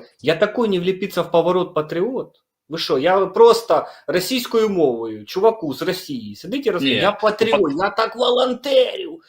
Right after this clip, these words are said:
Speaker 1: ти що, я
Speaker 2: у
Speaker 1: за
Speaker 2: Потапчика,
Speaker 1: Україну».
Speaker 2: у Потапчика протекла реальна фляга дуже сильна. До речі, там ржачний є момент, я не зміг цього угорнути.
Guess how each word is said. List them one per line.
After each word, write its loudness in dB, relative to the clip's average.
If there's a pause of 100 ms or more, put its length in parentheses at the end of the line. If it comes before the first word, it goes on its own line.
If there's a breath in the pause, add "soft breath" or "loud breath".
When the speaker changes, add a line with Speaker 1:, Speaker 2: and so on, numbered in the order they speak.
(200 soft breath)
Speaker 1:
ти -6
що, -2
я -2
Speaker 2:
у -2
Speaker 1:
за 2
Speaker 2:
Потапчика, 2
Speaker 1:
Україну». -2 (800)
Speaker 2:
у -8
Потапчика 0
протекла 0
реальна 0
фляга 0
дуже -8
сильна. -10 (420)
До -2
речі, -4
там -2
ржачний -2
є -4
момент, -4
я -2
не -10
зміг -10
цього -8
угорнути. -4